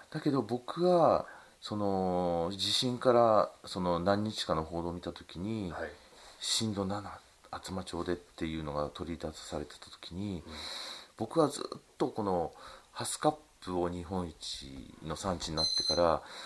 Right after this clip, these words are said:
Speaker 1: 日本、厚真には日本一の作物ハスカップがありますっていうピーアールをしてい-、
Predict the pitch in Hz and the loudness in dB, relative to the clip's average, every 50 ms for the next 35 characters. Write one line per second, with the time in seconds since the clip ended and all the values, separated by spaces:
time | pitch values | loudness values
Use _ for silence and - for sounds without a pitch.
0 | - - - 98 107 120 147 180 185 - - 110 - - - 147 156 156 120 104 | -16 -10 -6 -6 -4 -2 0 0 0 0 -2 -6 -6 -6 -2 0 0 0 0 0
1 | 98 90 82 90 98 110 135 160 156 147 - - 120 117 - 110 - 123 110 - | 0 0 0 0 -2 -2 -2 -2 -2 -2 -4 -6 -6 -6 -6 -8 -8 -8 -8 -8
2 | - 101 - - - 143 143 - - - 107 95 101 107 117 123 - - - - | -8 -10 -10 -6 -4 -4 -4 -2 2 4 4 4 4 2 0 -2 -2 -4 -8 -8
3 | - - 131 131 135 131 127 - - 139 139 147 143 139 123 104 101 120 135 117 | -6 -2 0 2 2 2 0 -2 -4 -2 0 4 4 4 4 4 2 2 2 2
4 | 80 71 - - _ - - - _ _ - - - - - 95 82 78 - - | 0 -2 -4 -10 _ -20 -20 -20 _ _ -12 -8 -6 -4 -2 0 0 0 0 -2
5 | - 92 90 | -6 -12 -12